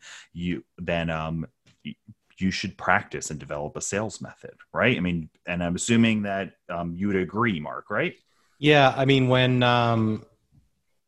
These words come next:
Speaker 2: you know, I spent twenty years in sales, and the, the two places that I started in was in car sales and in selling these, this audiovisual equipment.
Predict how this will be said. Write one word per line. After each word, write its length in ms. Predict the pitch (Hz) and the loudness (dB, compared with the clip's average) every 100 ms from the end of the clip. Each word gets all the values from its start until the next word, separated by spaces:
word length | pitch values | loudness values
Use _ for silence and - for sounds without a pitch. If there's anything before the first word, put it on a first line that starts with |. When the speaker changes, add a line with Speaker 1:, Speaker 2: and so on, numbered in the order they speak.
| _ | _
Speaker 2:
you 120 | 131 | 0
know, 100 | 123 | 4
I 80 | 117 | 4
spent 340 | 123 131 113 - | 4 2 0 0
twenty 260 | 127 120 | 2 4
years 300 | 110 117 113 | 4 4 2
in 100 | 107 | 0
sales, 600 | - 95 87 95 - - - _ - | -2 -2 -4 -6 -10 -12 -16 _ -8
and 760 | 104 104 104 101 101 98 95 - _ _ _ _ - | -4 -2 -2 -2 -2 -2 -4 -8 _ _ _ _ 2
the, 360 | 110 104 101 - - _ _ - | 4 2 -2 -14 -20 _ _ 2
the 80 | 117 | 4
two 240 | - 196 | 6 8
places 360 | 180 165 156 135 | 8 6 8 8
that 120 | 127 | 8
I 100 | 113 | 6
started 440 | - 147 165 139 | 6 8 10 8
in 240 | 123 123 117 | 8 6 6
was 220 | 110 107 | 4 2
in 200 | 107 104 | 0 -2
car 300 | - 131 127 | 2 4 4
sales 600 | - 117 123 139 - - - | 6 6 4 2 -4 -8 -4
and 220 | 110 110 | 0 2
in 340 | 110 110 107 | 4 4 2
selling 380 | 107 131 120 117 | 0 2 2 2
these, 200 | 110 113 | 0 -2
this 200 | - 120 | -4 -2
audiovisual 600 | 123 123 120 107 139 139 123 | 0 0 0 2 2 4 2
equipment. 420 | - 110 117 | 2 0 0